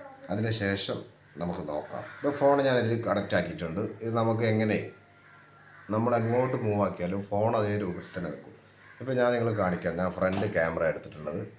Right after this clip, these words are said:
ഞാൻ കാണിക്കാം. ഇപ്പോൾ ഇതിൻ്റെ ജോയ്സ്റ്റിക്കാണിത്. ഇത് നമ്മളിപ്പോൾ ഇത് Bluetooth കണക്ട് ആയി കഴിഞ്ഞാൽ ഇത് ഓട്ടോമാറ്റിക് ഇതിൻ്റെ ജോയ്സ്റ്റിക്കാണ്. ഇത് നമ്മൾ മു-, താഴോട്ട് പിടിക്കുമ്പോൾ ഫോൺ മുകളിലോട്ടാവുകയും മുകളിലോട്ട് പിടിക്കുമ്പോൾ താഴോട്ടാവുന്നത് കണ്ടില്ലേ? ഇനി റൊട്ടേഷൻ കണ്ടില്ലേ? ഈ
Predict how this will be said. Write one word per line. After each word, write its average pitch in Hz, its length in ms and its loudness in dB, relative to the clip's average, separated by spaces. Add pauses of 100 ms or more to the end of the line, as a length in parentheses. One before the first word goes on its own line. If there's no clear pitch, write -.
(160)
ഞാൻ 78 100 -4 (140)
കാണിക്കാം. - 380 -10 (640)
ഇപ്പോൾ 117 200 -6
ഇതിൻ്റെ 110 280 0
ജോയ്സ്റ്റിക്കാണിത്. 95 800 0 (460)
ഇത് 113 160 -4
നമ്മളിപ്പോൾ 110 340 0
ഇത് 165 60 2 (220)
Bluetooth 147 420 2
കണക്ട് 143 240 4
ആയി 127 140 6
കഴിഞ്ഞാൽ 110 280 2
ഇത് 120 140 -2
ഓട്ടോമാറ്റിക് 110 500 0
ഇതിൻ്റെ 107 240 -2
ജോയ്സ്റ്റിക്കാണ്. 101 580 -2 (200)
ഇത് 117 140 -8
നമ്മൾ 127 160 2 (260)
മു-, 110 180 0 (100)
താഴോട്ട് 127 480 4
പിടിക്കുമ്പോൾ 101 480 -4
ഫോൺ 98 220 -2 (100)
മുകളിലോട്ടാവുകയും 90 800 -4 (560)
മുകളിലോട്ട് 123 460 0
പിടിക്കുമ്പോൾ 104 380 -2
താഴോട്ടാവുന്നത് 90 600 2
കണ്ടില്ലേ? - 280 -8 (340)
ഇനി 110 200 0
റൊട്ടേഷൻ 95 440 -2 (720)
കണ്ടില്ലേ? 101 340 -4 (760)
ഈ 123 40 -2